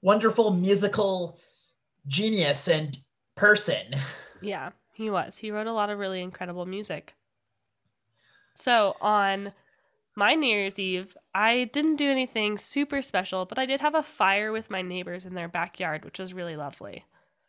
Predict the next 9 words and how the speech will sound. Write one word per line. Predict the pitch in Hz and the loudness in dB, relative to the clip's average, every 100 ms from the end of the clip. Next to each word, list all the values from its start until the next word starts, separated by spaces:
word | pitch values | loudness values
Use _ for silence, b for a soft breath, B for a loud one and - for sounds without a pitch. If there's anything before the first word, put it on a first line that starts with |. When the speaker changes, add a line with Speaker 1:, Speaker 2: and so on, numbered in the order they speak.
| _ _ _ _ _ _ _ _ _ | _ _ _ _ _ _ _ _ _
Speaker 1:
Also | 226 311 392 277 | 6 6 2 2
on | 240 | 4
New | 226 | 2
Year's | 220 208 196 175 | 2 2 2 2
Eve, | 190 185 | 0 6
I | 185 | 6
wore | 165 185 180 170 B B B B - | 8 10 12 10 B B B B -10
this, | 165 185 180 - - - 180 | 10 12 12 6 -10 -4 6
uh, | 175 160 156 | 6 8 4